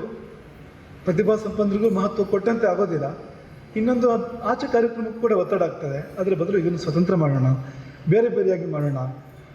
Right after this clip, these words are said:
ವಿದ್ಯಾರ್ಥಿ ಪುರಸ್ಕಾರವನ್ನೇ ಪ್ರತ್ಯೇಕವಾಗಿ ಮಾಡೋಣ ಎಂಬುದಾಗಿ ನಾವು ಅಪೇಕ್ಷೆ ಪಟ್ಟು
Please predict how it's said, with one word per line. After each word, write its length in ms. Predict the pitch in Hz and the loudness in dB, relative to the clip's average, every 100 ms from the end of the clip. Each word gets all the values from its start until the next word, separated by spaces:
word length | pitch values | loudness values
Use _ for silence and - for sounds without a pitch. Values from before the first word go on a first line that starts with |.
| - - - | -20 -16 -2
ವಿದ್ಯಾರ್ಥಿ 440 | 170 151 202 208 | 2 4 4 0
ಪುರಸ್ಕಾರವನ್ನೇ 920 | 165 202 196 208 202 202 214 233 240 185 - - - - - | 0 0 0 2 2 2 0 2 2 0 -6 -14 -16 -20 -6
ಪ್ರತ್ಯೇಕವಾಗಿ 720 | 170 160 226 262 254 226 196 | -4 0 2 4 2 2 2
ಮಾಡೋಣ 300 | 185 170 160 151 151 - - - 185 | 0 0 0 0 -2 -8 -18 -10 -2
ಎಂಬುದಾಗಿ 320 | 160 175 165 | 2 2 2
ನಾವು 180 | 156 147 - | 2 0 -2
ಅಪೇಕ್ಷೆ 340 | 175 175 151 156 | 0 0 0 -2
ಪಟ್ಟು 200 | 156 - | -2 -2